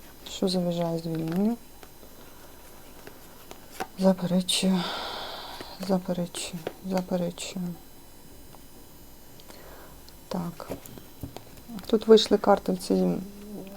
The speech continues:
розбиті серця. Це втрати мирного населення і воїнів наших. Ну, карта війни, агресія. Е, засмучені. Ну,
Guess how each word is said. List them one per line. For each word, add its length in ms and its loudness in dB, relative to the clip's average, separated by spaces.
розбиті 440 6
серця. 500 6
Це 540 4
втрати 440 6
мирного 420 2
населення 640 4
і 200 2
воїнів 420 4
наших. 540 -2
Ну, 460 4
карта 320 4
війни, 300 6
агресія. 640 4
Е, 300 0
засмучені. 640 4
Ну, 200 4